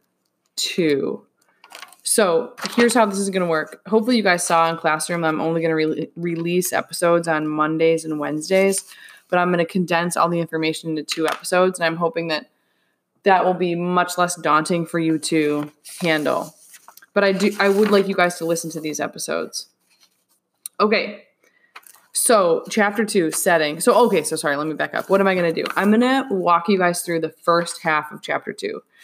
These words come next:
So I'm gonna go from page, well, in my book at least, page twenty-seven to page, the top of page thirty-five. Um, and then on Wednesday, I'm gonna do thirty-five to the end of the chapter. So however you're reading it, um, I hope this format will be helpful.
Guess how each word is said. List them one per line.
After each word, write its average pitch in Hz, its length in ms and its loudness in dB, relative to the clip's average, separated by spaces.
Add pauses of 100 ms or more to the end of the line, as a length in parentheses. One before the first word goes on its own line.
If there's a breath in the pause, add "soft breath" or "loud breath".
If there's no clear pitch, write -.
(140 loud breath)
So - 180 -2
I'm 175 60 2
gonna 196 140 2
go 190 160 2
from 180 180 -2
page, 160 460 0 (320)
well, 165 180 0
in 165 80 0
my 165 160 2
book 143 180 -4
at - 60 -6
least, - 260 -6
page 147 200 -4
twenty-seven 160 760 0 (320 loud breath)
to 170 140 -8
page, 165 380 2
the 160 120 -10
top 160 260 0
of 160 120 -6
page 151 240 -4
thirty-five. 143 580 -6 (420 soft breath)
Um, 160 320 2
and 175 160 0
then 170 140 0
on 156 180 2
Wednesday, 190 400 2
I'm 160 120 0
gonna 156 160 -4
do 156 160 -2
thirty-five 160 500 0
to 151 60 -16
the 156 100 -6
end 147 140 -4
of 143 100 -10
the 139 60 -14
chapter. - 500 -12 (320 loud breath)
So 175 260 2
however 190 400 2
you're 220 220 4
reading 185 380 0
it, 226 280 -4
um, 160 380 0
I 175 80 0
hope 180 240 -2
this 175 180 -2
format 160 440 0
will - 160 -2
be 160 180 -6
helpful. - 500 -8